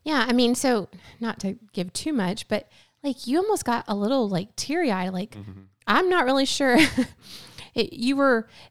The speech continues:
Speaker 1: the, the sense of wonder, but it was almost like, uh, confusion, like, this, is this, this is how this can work? This can, we can do this?
Speaker 2: It was definitely like a, like a what the hell moment,
Speaker 1: Yeah.
Speaker 2: right?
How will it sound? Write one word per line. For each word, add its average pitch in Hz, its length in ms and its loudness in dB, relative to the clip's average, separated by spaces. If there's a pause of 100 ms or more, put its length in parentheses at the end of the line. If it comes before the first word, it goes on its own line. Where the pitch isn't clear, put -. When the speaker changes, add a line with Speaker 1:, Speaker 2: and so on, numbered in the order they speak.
Speaker 1:
the, 233 120 0
the 202 220 0
sense 285 320 2
of 226 120 0
wonder, 247 320 4
but 214 140 2
it - 60 0
was 208 100 -2
almost 247 340 0
like, 190 280 -2 (360)
uh, - 80 -10 (120)
confusion, 220 520 -2
like, 190 220 -2
this, - 260 -2 (160)
is 190 200 -4
this, - 240 -4 (100)
this 240 180 -2
is 247 100 -4
how 214 140 4
this 208 200 0
can 185 200 0
work? 180 280 0
This 233 180 -2
can, 190 220 -2 (160)
we 247 100 -2
can 190 200 0
do 202 200 0
this? 359 480 -4
Speaker 2:
It 143 60 4
was 143 180 4
definitely 165 360 2
like 131 200 6
a, 101 360 4
like - 180 -4
a 107 60 -2
what 123 220 2
the 120 60 -2
hell 104 220 2
moment, 90 400 -6
Speaker 1:
Yeah. 104 180 -2
Speaker 2:
right? 131 260 2